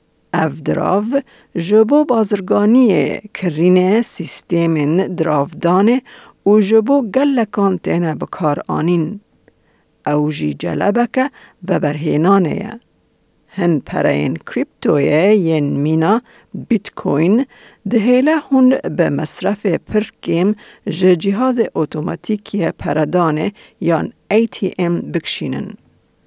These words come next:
Ger hûn dixwazin tokenekê bikirin, hûn dikarin bi diravên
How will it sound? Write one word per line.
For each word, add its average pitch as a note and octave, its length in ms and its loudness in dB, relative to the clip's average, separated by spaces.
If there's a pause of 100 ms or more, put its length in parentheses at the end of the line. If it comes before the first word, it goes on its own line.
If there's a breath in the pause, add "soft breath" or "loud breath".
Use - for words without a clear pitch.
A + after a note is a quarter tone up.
(320)
Ger F#3+ 200 4
hûn D4+ 300 4
dixwazin D4 680 2
tokenekê F#3 1200 2
bikirin, F#3+ 600 -2 (280 loud breath)
hûn D3+ 280 -2
dikarin F3+ 840 2
bi C#3+ 200 0
diravên F#3 840 2